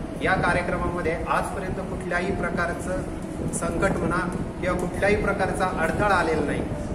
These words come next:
त्यामुळं मी सर्वप्रथम समस्त ग्रामस्थ सावरगाव यांच्या वतीने आणि श्रीकृष्ण जन्मोत्सव समिती आहे यांच्या वतीने सर्व भजनी मंडळाचा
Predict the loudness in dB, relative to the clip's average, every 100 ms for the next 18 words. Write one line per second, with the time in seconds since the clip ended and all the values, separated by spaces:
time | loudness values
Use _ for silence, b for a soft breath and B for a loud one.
0 | 2 4 6 6 4 2 -4 -4 -2 0
1 | 4 4 4 4 2 4 2 2 0 0
2 | -2 0 0 2 2 2 2 2 4 4
3 | 4 4 2 2 0 -2 -2 -2 0 2
4 | 2 2 2 2 0 0 0 -2 -2 -4
5 | -4 -4 -4 -2 0 0 -2 -2 -4 -6
6 | -4 -6 -4 -4 -4 -6 -8 -10 -10 -8
7 | -4 -2 -2 -2 -4 -4 -2 -2 0 0
8 | 0 -2 -6 -8 -8 -2 0 2 0 0
9 | 0 -2 -2 -4 -6 -4 -4 -2 0 0
10 | 0 0 2 2 2 2 0